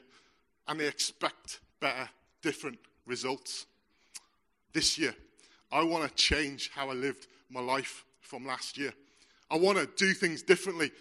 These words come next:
so I get different results. I want to push into God more. I want to dream bigger dreams. I want to be less selfish. I want to be a better husband,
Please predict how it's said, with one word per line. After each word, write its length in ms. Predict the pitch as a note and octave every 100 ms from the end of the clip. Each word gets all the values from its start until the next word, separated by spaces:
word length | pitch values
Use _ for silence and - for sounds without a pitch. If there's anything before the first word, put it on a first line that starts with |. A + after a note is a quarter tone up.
| -
so 240 | - D#3
I 60 | C#3+
get 240 | E3+ D#3+ - -
different 380 | D3+ - D3 A#2+
results. 560 | C3 C3+ D3+ - - - _ _
I 40 | E3+
want 200 | G3+ F#3
to 60 |
push 400 | - - G3 -
into 240 | G3 F3 D3+
God 320 | - C#3+ D3+
more. 180 | F3 B2+ - _
I 60 | E3+
want 220 | G3 G#3
to 200 | D3+ D3
dream 280 | F#3+ G3 F3 - - _
bigger 340 | F3+ F3+ C#3+ B2 - -
dreams. 500 | D#3 E3+ D3 - - - - -
I 60 |
want 180 | D#3+ G3+
to 40 | D3
be 140 | E3
less 240 | D#3+ D3
selfish. 800 | - - - C#3+ - D3+ - - - _ _ _
I 40 | C#3
want 180 | F#3
to 60 | F3
be 120 | F3
a 60 | C3
better 220 | E3 B2
husband, 480 | A2+ D3+ - D3+